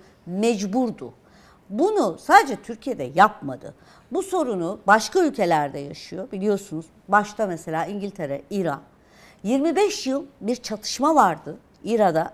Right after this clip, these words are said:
İ-, İra nedeniyle İrlanda'da, Kuzey İrlanda'da bir çatışma vardı ve bu çatışmayı, buna çatışma demiyor, bazıları savaş diyor. Bu savaşı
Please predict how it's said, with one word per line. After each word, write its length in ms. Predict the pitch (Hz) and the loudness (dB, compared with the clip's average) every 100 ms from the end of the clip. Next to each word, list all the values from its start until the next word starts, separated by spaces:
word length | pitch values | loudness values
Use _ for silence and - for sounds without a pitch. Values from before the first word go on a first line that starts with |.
| _ | _
İ-, 280 | 165 185 226 | -12 -6 2
İra 180 | 240 214 | 4 4
nedeniyle 600 | 185 175 175 185 156 143 | 2 0 -2 -2 -2 -4
İrlanda'da, 800 | - 175 196 233 185 139 135 143 | -4 0 2 2 -2 -4 -6 -10
Kuzey 320 | - 170 202 | -10 -4 -2
İrlanda'da 480 | 175 165 160 160 170 - - _ | -2 -4 -6 -8 -10 -10 -20 _
bir 120 | 214 226 | -8 -6
çatışma 560 | - 214 - 226 254 | -6 -8 -8 -6 -2
vardı 280 | 202 175 180 | 0 -2 -4
ve 180 | 247 214 | -6 -4
bu 120 | 311 | -8
çatışmayı, 840 | - 277 277 269 - 208 160 156 160 - _ _ _ _ _ _ _ 208 | -4 -6 -4 -10 -8 -6 -4 -4 -8 -16 _ _ _ _ _ _ _ -4
buna 180 | 233 | -2
çatışma 520 | 233 240 233 - 233 214 | 0 -4 -6 -8 -6 -4
demiyor, 340 | 226 226 208 | -6 -4 0
bazıları 380 | 208 214 220 226 | 2 2 -2 -8
savaş 580 | - 208 208 208 - - | -2 4 4 4 -6 -8
diyor. 240 | 151 196 - _ _ _ - _ _ - | -8 -8 -14 _ _ _ -20 _ _ -8
Bu 380 | 226 359 370 - - - | 0 2 0 -4 -12 -4
savaşı 460 | 240 247 247 - | 2 4 4 0